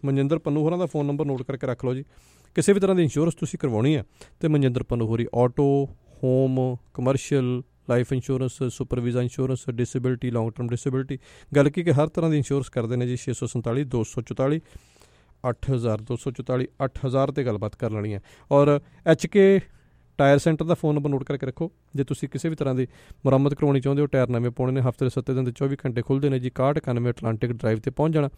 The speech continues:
ਬੂਟਾ ਸਿੰਘ ਚਾਹਲ ਹੋਰਾਂ ਦਾ ਫੋਨ ਨੰਬਰ ਹੈ ਜੀ ਛੇ ਸੌ ਸੰਤਾਲੀ ਦੋ ਸੌ ਪਚਾਨਵੇਂ ਛਿਆਲੀ ਸੌ। ਇਸ ਵੇਲੇ ਮੇਰੇ ਨਾਲ ਬਲਦੇਵ ਮੋਟਾ ਹੋਰੀ ਨੇ। ਜੇ ਆਪਾਂ ਮੈਂਟਲ ਹੈਲਥ ਦੀ, ਅਹ, ਗੱਲ ਕਰਦੇ ਹਾਂ ਤੇ ਪਿਛਲੇ, ਅਹ, ਲੰਬੇ ਸਮੇਂ ਤੋਂ ਜੀ, ਤਕਰੀਬਨ, ਅਹ,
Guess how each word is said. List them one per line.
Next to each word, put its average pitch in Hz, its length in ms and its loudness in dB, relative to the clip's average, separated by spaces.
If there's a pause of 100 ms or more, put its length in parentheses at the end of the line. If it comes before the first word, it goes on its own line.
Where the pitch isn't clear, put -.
(400)
ਬੂਟਾ 139 200 4
ਸਿੰਘ 143 160 0
ਚਾਹਲ 143 200 4
ਹੋਰਾਂ 147 160 2
ਦਾ 139 60 0
ਫੋਨ - 200 -6
ਨੰਬਰ 117 160 0
ਹੈ 120 60 0
ਜੀ 117 60 -4
ਛੇ 120 180 -4
ਸੌ 127 120 -4
ਸੰਤਾਲੀ 123 440 -2 (460)
ਦੋ 147 140 8
ਸੌ 175 160 4
ਪਚਾਨਵੇਂ 117 440 0
ਛਿਆਲੀ 104 320 -2
ਸੌ। - 180 -8 (640)
ਇਸ 185 160 10
ਵੇਲੇ 269 120 8
ਮੇਰੇ 233 140 8
ਨਾਲ 220 120 6
ਬਲਦੇਵ 165 280 6
ਮੋਟਾ 123 260 2
ਹੋਰੀ 135 200 4
ਨੇ। 104 160 -2 (920)
ਜੇ 151 80 6
ਆਪਾਂ 165 160 8
ਮੈਂਟਲ 151 300 6
ਹੈਲਥ 175 240 8
ਦੀ, 170 360 2
ਅਹ, 143 180 -2
ਗੱਲ 147 200 4
ਕਰਦੇ 135 320 2
ਹਾਂ 127 120 0
ਤੇ 160 140 -2
ਪਿਛਲੇ, 160 440 2
ਅਹ, - 520 -2
ਲੰਬੇ 151 300 8
ਸਮੇਂ 123 280 2
ਤੋਂ 117 160 -6
ਜੀ, 113 140 -2
ਤਕਰੀਬਨ, 131 640 -4
ਅਹ, - 1160 -10